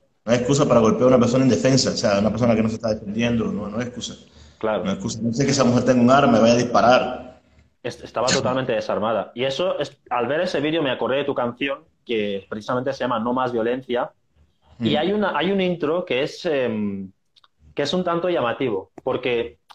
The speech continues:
Speaker 2: es, es un intro donde tú, tú empiezas, eh,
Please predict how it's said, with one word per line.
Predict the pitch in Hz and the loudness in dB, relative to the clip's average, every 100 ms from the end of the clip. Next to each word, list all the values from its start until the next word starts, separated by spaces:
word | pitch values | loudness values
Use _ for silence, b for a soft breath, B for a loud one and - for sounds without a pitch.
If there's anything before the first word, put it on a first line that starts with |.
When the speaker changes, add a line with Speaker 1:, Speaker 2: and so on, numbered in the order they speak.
| - | -6
Speaker 2:
es, | 131 135 131 - | -4 -4 -6 -6
es | 135 135 | -8 -4
un | 180 | -2
intro | 180 165 | -2 0
donde | 123 117 | -2 -2
tú, | 107 139 147 147 | -4 -4 -2 -4
tú | 151 151 | -4 -4
empiezas, | 139 143 151 127 104 - _ _ | -4 -6 -4 -4 -6 -10 _ _
eh, | 107 104 101 | -18 -16 -16